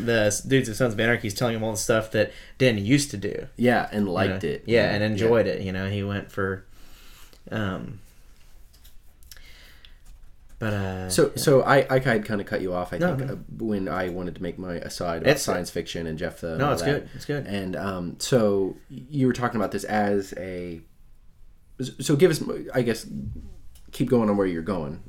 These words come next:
Speaker 2: Um, I think you started to get back there. Where
Speaker 1: Where am I going?
Speaker 2: <laughs> Th-, this is a spaghetti western,
Speaker 1: Yes.
Speaker 2: not just
Speaker 1: Yes.
Speaker 2: an American western like the original
Speaker 1: Yes.
Speaker 2: Star Wars.
Speaker 1: Yeah, yeah.
Speaker 2: So, um,
Speaker 1: Uh, so yeah, and, and, you know, maybe, uh,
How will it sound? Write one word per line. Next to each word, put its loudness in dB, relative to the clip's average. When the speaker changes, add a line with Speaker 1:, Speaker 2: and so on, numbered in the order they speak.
Speaker 2:
Um, -6
I -8
think -10
you -10
started -6
to -8
get -8
back -4
there. -8
Where -6
Speaker 1:
Where 0
am -2
I -4
going? 0
Speaker 2:
<laughs> -10
Th-, 4
this 8
is 4
a 4
spaghetti 6
western, -4
Speaker 1:
Yes. 6
Speaker 2:
not 4
just 0
Speaker 1:
Yes. -10
Speaker 2:
an -2
American 2
western -6
like -6
the -4
original 0
Speaker 1:
Yes. 2
Speaker 2:
Star -4
Wars. 0
Speaker 1:
Yeah, 2
yeah. -2
Speaker 2:
So, -2
um, -8
Speaker 1:
Uh, 6
so 4
yeah, 6
and, 4
and, 2
you 4
know, 4
maybe, 4
uh, 2